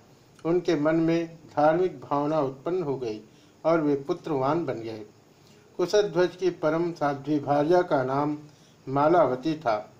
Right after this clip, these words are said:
समय अनुसार उसके एक कन्या उत्पन्न हुई, जो लक्ष्मी की अंश थी। दीर्घकाल से उसे ज्ञान प्राप्त था। उस कन्या ने जन्म लेते ही स्पष्ट स्वर से वेद के मंत्रों का उच्चारण किया। वह उठकर सूतिका गृह से बाहर निकल आई,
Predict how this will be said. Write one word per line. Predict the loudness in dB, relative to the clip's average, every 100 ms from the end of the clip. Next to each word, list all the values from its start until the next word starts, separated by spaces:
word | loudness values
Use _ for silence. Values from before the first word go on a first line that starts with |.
| -20 -20 -6
समय | 0 2
अनुसार | 2 2 2 2 2
उसके | 0 -8 -4 -2
एक | -2 0 -2 -2
कन्या | -4 -4 -2 -2
उत्पन्न | -4 -6 -6 -6
हुई, | -10 -12 -16 _ _ _ -2
जो | 0
लक्ष्मी | 2 0 -2 0 2
की | 2 -2
अंश | -4 -4 -4 -6
थी। | -10 -12 -12 -16 _ _ _ _ -2
दीर्घकाल | 0 0 -4 0 2 4
से | 0
उसे | -4 -2 -4
ज्ञान | -2 0 0
प्राप्त | -2 -2 -2 -2
था। | -6 -6 -6 -10 -20 -20 _ -4
उस | -4
कन्या | -2 -2 0 0
ने | 0 0
जन्म | 0 0 0
लेते | 2 0 2 2 2
ही | 0
स्पष्ट | -4 -4 -4
स्वर | -6 -2 -2
से | 0 -2
वेद | 0 0 0 -2
के | -4
मंत्रों | -2 -4 -4 -4 -2
का | 0
उच्चारण | -2 -4 -4 -2 -2
किया। | -6 -4 -4 -4 -8 -20 -20 -20 -20 -6 2
वह | 2
उठकर | 2 -2 0 0
सूतिका | 0 -4 -6 0 2
गृह | 4 2 2
से | 2 0
बाहर | 2 0 0
निकल | 0 0 0
आई, | -2 -4